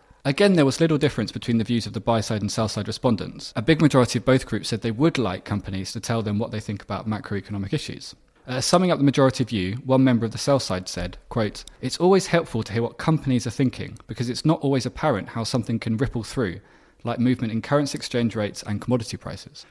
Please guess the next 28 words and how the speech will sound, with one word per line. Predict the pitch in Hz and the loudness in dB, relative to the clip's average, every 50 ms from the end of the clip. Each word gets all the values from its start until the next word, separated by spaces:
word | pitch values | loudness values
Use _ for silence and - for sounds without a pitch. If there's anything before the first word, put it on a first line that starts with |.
| _ _ | _ _
Personally, | - 202 220 226 - - 131 107 | 4 6 6 6 6 4 2 2
I | 98 | 2
think | - 147 131 | 2 0 0
it's | 117 - | 0 0
hard | - 139 139 | 2 2 2
to | - - | 2 0
understand | 131 123 113 - 139 131 120 | -2 -2 0 0 0 0 2
why | 120 120 120 | 2 2 2
investors | 120 117 127 117 - - 113 - | 2 2 0 -2 -2 -6 -4 -4
and | 113 110 | -4 -2
analysts | - 123 120 117 113 110 - - - - | 0 0 2 0 0 -2 -6 -10 -10 -10
wouldn't | 117 107 117 143 143 151 165 165 | -4 -2 -2 0 0 0 -2 -2
want | - 151 160 170 170 - | 0 0 0 0 0 -2
the | - 139 | -6 -2
company | - 151 147 143 - 156 143 | 0 0 0 2 0 -2 0
view | - 165 180 170 | 0 0 0 0
on | 139 110 | 2 0
macro | 117 110 - - 110 | 0 -2 -4 -6 -4
issues. | 110 101 - - 101 98 113 120 - - | -4 -4 -4 -4 -6 -6 -6 -8 -10 -10
Uh, | 104 107 107 | -8 -8 -6
surely | - - 151 147 143 143 | -2 2 2 4 4 4
it's | 131 - - | 2 0 -2
always | - 131 135 127 107 | -2 0 0 0 0
useful | 117 117 - - 117 104 | -2 -4 -4 -4 -8 -8
to | - - | -8 -6
get | - 107 - | -6 -6 -6
additional | 104 - 117 104 - - 104 | -4 -6 -6 -4 -4 -6 -6
perspectives. | - - - - 143 131 - - - 78 - - - - | -6 -8 -2 -2 -2 -2 -2 -10 -14 -14 -14 -14 -16 -16